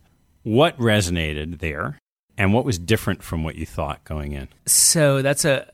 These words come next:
Speaker 2: that's a really important question, because one thing that Andy Golden, our C I O, said that was really important, he said that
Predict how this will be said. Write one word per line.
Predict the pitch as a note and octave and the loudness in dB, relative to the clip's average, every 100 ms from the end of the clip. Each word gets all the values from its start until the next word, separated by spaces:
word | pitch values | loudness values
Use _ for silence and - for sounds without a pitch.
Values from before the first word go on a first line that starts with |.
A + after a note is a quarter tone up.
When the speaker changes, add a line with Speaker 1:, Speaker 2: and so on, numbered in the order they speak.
| - | -16
Speaker 2:
that's | B2+ B2 - | -10 -6 -4
a | D3 | -4
really | C3+ C3 C#3 E3 | -6 0 4 6
important | D#3 B2+ - C#3+ A#2+ | 4 2 -2 -6 -6
question, | - A#2 A2 - - | -8 -8 -8 -10 -14
because | A#2+ - C3 A2+ G#2+ G#2 - - - - - _ _ | -16 -8 -2 -2 -2 -2 -4 -6 -14 -20 -20 _ _
one | C3 C#3+ | 0 2
thing | F#3 D#3+ | 4 2
that | B2+ | 2
Andy | A2+ B2+ A#2+ | 2 0 0
Golden, | A#2 A#2+ A2+ | 2 2 0
our | F#2+ | -2
C | F2+ - C#3 | -2 -2 -2
I | A2 | -2
O, | G#2 | -2
said | G#2 - G#2+ | -2 -4 -6
that | - - | -14 -14
was | - | -10
really | A#2 D3+ D#3+ F3 D3+ | -4 2 6 6 6
important, | G#2 F#2 - F#2 F2+ - _ _ _ - | 4 -2 -6 -8 -10 -18 _ _ _ -18
he | - - F3+ | -12 -2 2
said | F#3+ - D3+ C3 A#2+ A2+ | 4 4 6 4 4 0
that | A2+ | -4